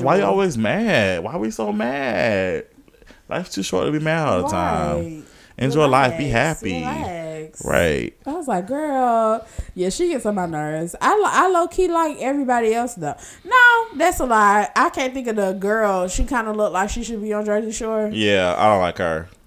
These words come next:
Speaker 2: She acts too slow for me. Like, 'cause she started a situation with Candace and her boyfriend Gator.
Speaker 1: Right.
Speaker 2: Because she went in there and said somebody, it was like two or three o'clock and somebody called and she's like, "Somebody's on the phone with you. It's a guy on the phone with you." Like, why would you do that?
Speaker 1: Right.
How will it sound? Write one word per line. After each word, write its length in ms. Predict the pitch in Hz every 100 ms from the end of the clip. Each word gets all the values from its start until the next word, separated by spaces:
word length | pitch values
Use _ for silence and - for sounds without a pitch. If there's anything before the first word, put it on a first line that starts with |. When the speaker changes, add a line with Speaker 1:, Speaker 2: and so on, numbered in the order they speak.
| -
Speaker 2:
She 260 | 190 254 269
acts 280 | 254 226 -
too 100 | 208
slow 300 | 190 170 160
for 80 |
me. 360 | 160 143 139 151 151
Like, 500 | 202 185 175 165 -
'cause 240 | 214 208
she 280 | 262 277 285
started 600 | - 202 202 185 160 -
a 80 | 185
situation 520 | 208 214 208 190 185
with 100 | 170
Candace 340 | 196 190 175 175
and 100 | 170
her 220 | 185 170
boyfriend 480 | 170 165 165 156 156
Gator. 300 | 170 202 170
Speaker 1:
Right. 440 | 185 87 156 - -
Speaker 2:
Because 260 | 190 214
she 140 | - 247
went 220 | 208 208
in 100 | 196
there 220 | 190 185
and 80 | 196
said 480 | 208 196 185 160 - - -
somebody, 460 | - 208 202 165
it 40 | 233
was 120 | 240
like 400 | 220 165 139 -
two 200 | - 254
or 80 | 202
three 200 | 208 202
o'clock 320 | 202 214 202
and 100 | 190
somebody 320 | 208 196 165
called 400 | 208 202 202 185
and 80 | 180
she's 160 | 247
like, 180 | 220 180
"Somebody's 360 | - 247 254 254
on 80 | 208
the 80 | 208
phone 240 | 208 202
with 180 | 196 185
you. 140 | 180
It's 160 | - 208
a 60 | 202
guy 320 | 190 190 175
on 120 | 160
the 60 | 175
phone 200 | 185 175
with 120 | 180
you." 60 |
Like, 220 | 180 196 226
why 120 | 262
would 140 | 285
you 80 | 240
do 140 | 202
that? 280 | 185 135 110
Speaker 1:
Right. 400 | 95 92 80 78